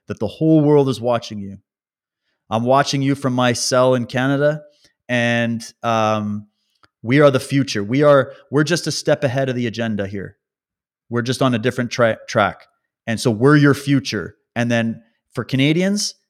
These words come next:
go talk to Venezuelans. They're just down the, down the path a little bit further.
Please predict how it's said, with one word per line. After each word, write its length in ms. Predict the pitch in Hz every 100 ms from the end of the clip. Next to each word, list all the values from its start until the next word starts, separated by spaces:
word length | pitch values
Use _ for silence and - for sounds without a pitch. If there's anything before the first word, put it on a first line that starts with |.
| _
go 140 | - 139
talk 280 | 139 143 143
to 60 |
Venezuelans. 840 | 131 135 131 131 131 107 92 - - _
They're 240 | 110 139
just 300 | 120 131 139
down 300 | 147 143 143
the, 180 | 135 - -
down 220 | 139 147
the 60 | 139
path 320 | - 143 139
a 20 |
little 220 | 127 143
bit 100 | 143
further. 460 | - 139 107 92 92